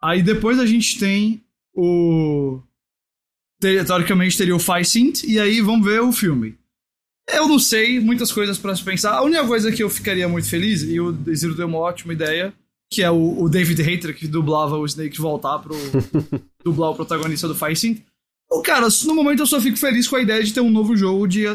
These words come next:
Speaker 1: de espionagem do Kojima, porque, cara, se tem uma coisa que a gente pode dizer do Metal Gear V, né, do, do cinco, do Phantom Pain, ele claramente tinha mais ideias. Ah, seja
Speaker 2: Ah, sim.
Speaker 1: o suposto capítulo três, ou se ele realmente ia fazer um Metal Gear Solid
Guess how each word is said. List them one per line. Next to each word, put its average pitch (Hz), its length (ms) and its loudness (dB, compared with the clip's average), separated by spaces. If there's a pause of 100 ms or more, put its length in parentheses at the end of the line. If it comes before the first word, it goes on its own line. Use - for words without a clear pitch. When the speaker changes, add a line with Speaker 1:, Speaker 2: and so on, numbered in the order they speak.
(120)
Speaker 1:
de 180 120 -4
espionagem 185 500 0
do 190 100 -2
Kojima, 196 340 0
porque, 240 180 -10
cara, 180 540 -2 (600)
se 294 120 0
tem 311 100 2
uma 277 180 2
coisa 196 200 2
que 185 60 -2
a - 20 -2
gente 175 120 -2
pode 180 220 0
dizer 170 380 0
do 165 100 0
Metal 165 240 -2
Gear 151 300 -4 (120)
V, 170 440 2
né, 185 200 2
do, 147 220 -4
do 143 100 -2
cinco, 190 380 0
do 147 80 -4
Phantom 147 340 -6
Pain, 170 360 -2 (520)
ele 302 240 2
claramente 208 600 2
tinha 277 200 2
mais 247 220 4
ideias. 131 560 0
Ah, 170 180 0
seja - 360 4
Speaker 2:
Ah, - 20 4
sim. 208 180 2
Speaker 1:
o 151 400 -2 (300)
suposto 190 600 -2
capítulo 175 440 -4
três, 175 280 -2
ou 165 60 2
se 175 100 0
ele 180 80 2
realmente 180 320 2
ia 180 80 -4
fazer 175 240 -2
um 175 100 -2
Metal 175 200 -4
Gear 170 140 -2
Solid 165 400 -4